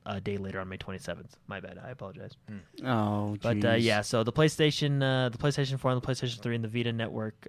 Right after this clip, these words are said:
Speaker 1: um, we'll all get it
Speaker 3: A day early?
Speaker 1: a day early,
Speaker 3: Ooh,
Speaker 1: yeah.
Speaker 3: man. Darn it.
Speaker 1: Yeah, and then Xbox One and Xbox three sixty will get it on the twenty-seventh, which that's okay.
Speaker 3: Yeah.
Speaker 1: I, I don't mind waiting a day.
Speaker 3: A day, no.
Speaker 1: So, I will get it.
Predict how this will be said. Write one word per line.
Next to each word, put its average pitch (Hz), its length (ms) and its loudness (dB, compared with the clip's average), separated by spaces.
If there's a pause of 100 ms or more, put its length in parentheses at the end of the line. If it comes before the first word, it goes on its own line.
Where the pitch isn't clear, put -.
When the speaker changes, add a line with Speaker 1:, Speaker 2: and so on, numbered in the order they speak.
Speaker 1:
um, 98 360 -4 (140)
we'll 107 140 0
all 104 100 2
get 104 160 -6
it 95 160 -6 (680)
Speaker 3:
A 131 80 4
day 120 180 4
early? 123 380 2
Speaker 1:
a 113 60 -10
day 104 200 -4
early, 101 320 -2
Speaker 3:
Ooh, 139 120 4
Speaker 1:
yeah. 107 120 -2 (180)
Speaker 3:
man. 117 340 -8 (600)
Darn 131 260 -4
it. - 180 -8 (1040)
Speaker 1:
Yeah, 143 180 -6
and 110 180 -4
then 117 160 0
Xbox 147 440 0
One 180 220 0
and 147 340 -2
Xbox 131 180 -2
three 135 140 -2
sixty - 260 -6
will 131 160 -2
get 147 140 -2
it 139 160 -2
on 120 240 -2
the 117 160 -6
twenty-seventh, 120 520 -4
which 165 200 -2
that's 233 180 0
okay. 139 240 -4 (240)
Speaker 3:
Yeah. 180 120 8 (140)
Speaker 1:
I, 247 140 -2
I 165 60 0
don't 165 100 0
mind 147 160 -2
waiting 123 200 -6
a - 20 -6
day. 110 240 -10 (100)
Speaker 3:
A 156 80 0
day, 196 180 4 (120)
no. 185 160 -2 (100)
Speaker 1:
So, 127 140 -6 (240)
I 160 80 2
will 143 80 4
get 123 160 0
it. 123 100 -2